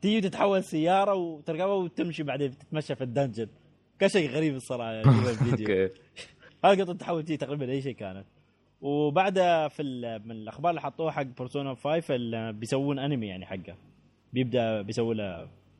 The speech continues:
Speaker 1: سيريز
Speaker 2: آه،
Speaker 1: حلقات وهذا.
Speaker 2: أوكي.
Speaker 1: وطبعًا قالوا أن الشخصيات اللي تطلع في الأنمي بيكون لها خص في اللعبة، يعني، ومن هالكلام، يعني.
Speaker 2: يعني
Speaker 1: أتوقع،
Speaker 2: بيكون،
Speaker 1: يعني،
Speaker 2: بيكون ماشي على قصة اللعبة ولا شيء له علاقة بقصة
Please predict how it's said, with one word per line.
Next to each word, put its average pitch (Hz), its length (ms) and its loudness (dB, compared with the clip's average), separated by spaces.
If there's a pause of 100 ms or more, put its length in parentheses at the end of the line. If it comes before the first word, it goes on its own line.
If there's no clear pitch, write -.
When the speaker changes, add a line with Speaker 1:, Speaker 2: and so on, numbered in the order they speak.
(180)
Speaker 1:
سيريز 113 320 2
Speaker 2:
آه، 131 300 2
Speaker 1:
حلقات 110 240 4
وهذا. 107 580 2
Speaker 2:
أوكي. 85 120 -6 (160)
Speaker 1:
وطبعًا 180 540 8
قالوا 165 220 2
أن 143 100 -6
الشخصيات 143 540 -4
اللي 120 120 -6
تطلع 123 300 -8
في 120 100 -10
الأنمي 131 440 -4 (300)
بيكون 123 200 0
لها 147 200 4
خص - 280 -10
في 131 80 -4
اللعبة، 104 800 -4
يعني، 104 280 -6
ومن 104 260 -6
هالكلام، 113 520 -2
يعني. 85 200 -12 (680)
Speaker 2:
يعني 101 180 12
Speaker 1:
أتوقع، 127 140 8
Speaker 2:
بيكون، 165 320 6
Speaker 1:
يعني، 156 120 -2
Speaker 2:
بيكون 156 300 4
ماشي 151 200 0
على 131 120 2
قصة 147 300 -4
اللعبة 160 260 2
ولا 139 180 2
شيء 135 200 0
له 123 100 0
علاقة 120 300 2
بقصة 104 260 -10